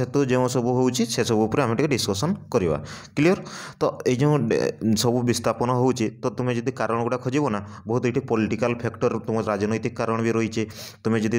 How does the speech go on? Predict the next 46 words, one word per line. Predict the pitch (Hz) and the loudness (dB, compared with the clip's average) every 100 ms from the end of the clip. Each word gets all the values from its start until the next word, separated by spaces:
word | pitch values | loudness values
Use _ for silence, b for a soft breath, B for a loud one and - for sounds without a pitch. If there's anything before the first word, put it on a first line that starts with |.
| 110 | 2
ଦେଖିବ | 107 113 117 | 2 2 2
ବିକାଶ | 101 98 117 107 | 0 0 -2 0
ଜନିତ | 104 113 110 120 | 0 0 0 0
କାରଣ | 117 117 113 | 0 0 0
ବି | 117 | 0
ମଧ୍ୟ | 110 117 | 0 2
ରହିଛି, | 113 110 113 107 B 151 B | 2 0 -2 -4 B -8 B
ଆଉ | 107 117 | 0 2
ଯଦି | 120 123 | 0 0
ତୁମେ | 123 123 | 0 0
ଦେଖିବ | 117 123 107 117 107 | -2 0 0 2 0
ଡିଜାଷ୍ଟର | 98 110 104 104 | 2 0 2 2
ମାନେ | 104 110 113 | 2 2 2
ହେଉଛି | 113 110 - | 0 0 -2
ପ୍ରାକୃତିକ | 101 113 117 110 | -2 0 0 0
ବିପର୍ଯ୍ୟୟର | 107 113 104 127 127 123 | 0 0 2 2 2 0
ବି | |
କାରଣ | 123 120 117 | 0 -2 -2
କିଛି | 113 107 | -4 -6
କିଛି | 110 120 110 | -4 -2 -2
ରହିଛି। | 110 117 123 B 170 | -2 -4 -8 B -6
ତ | 196 175 | 0 2
ଏସବୁ | 160 160 | 2 2
ବିଭିନ୍ନ | 143 123 123 | 4 2 2
ପ୍ରକାର | 131 139 190 131 | 0 0 -2 0
କାରଣ | 117 131 | -2 -2
ତା | 127 123 107 | -2 -2 0
ବି | 160 202 - | -2 -2 -2
ତୁମେ | 120 135 - B B 113 | 0 0 -2 B B -2
ଜାଣିପାରିବ, | 113 113 90 85 87 135 | 0 0 0 0 2 2
ହେଲା। | 160 98 B B | 0 -2 B B
ତ | 127 - | -2 0
ଆଉ | 117 120 | 2 2
ଯେମିତି | 117 117 123 - | 2 0 0 0
ଏଇ | 117 | 0
ଯେ | 113 107 | 0 0
ବିସ୍ଥାପିତ | 107 120 - 127 117 | 0 -2 -2 0 2
ହେଲା | 113 | 0
ପରେ | 120 120 | 0 -2
କ'ଣ, | 123 113 | 0 0
ୱାନ୍ | 101 110 | 0 0
ଟାଇପ୍ | 113 120 | 0 -2
ଅଫ୍ | 113 B B | -4 B B
ଲ୍ୟାଣ୍ଡ | 90 104 120 117 | 0 2 2 2
ଆନିଲେସନ୍, | 110 110 110 107 117 107 | 0 2 0 0 -2 -2
ସେମାନେ | 117 120 | -2 -2